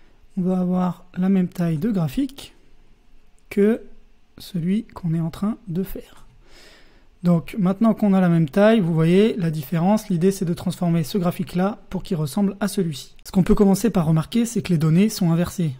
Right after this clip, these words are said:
On a les hélicoptères en bas, le combat, les aircraft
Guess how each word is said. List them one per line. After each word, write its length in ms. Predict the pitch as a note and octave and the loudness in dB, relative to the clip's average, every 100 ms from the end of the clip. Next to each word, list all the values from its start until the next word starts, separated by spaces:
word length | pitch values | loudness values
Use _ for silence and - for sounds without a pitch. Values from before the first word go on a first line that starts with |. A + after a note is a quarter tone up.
| G3+ | -2
On 100 | D3+ | 0
a 80 | |
les 380 | D3 D#3+ E3+ E3+ | 0 0 0 0
hélicoptères 480 | F3 - E3 F3+ D3+ | 0 -4 -4 -2 0
en 80 | D3 | 0
bas, 340 | E3+ G#3 A3 - - - | 2 2 0 -10 -20 -6
le 120 | F3 | -4
combat, 520 | E3 E3+ D#3 F3 G#3+ C#4 | -2 0 2 4 2 0
les 200 | E3+ D#3+ | -2 -2
aircraft 580 | D3+ - F#3+ G3+ - | -4 -2 -2 -2 -8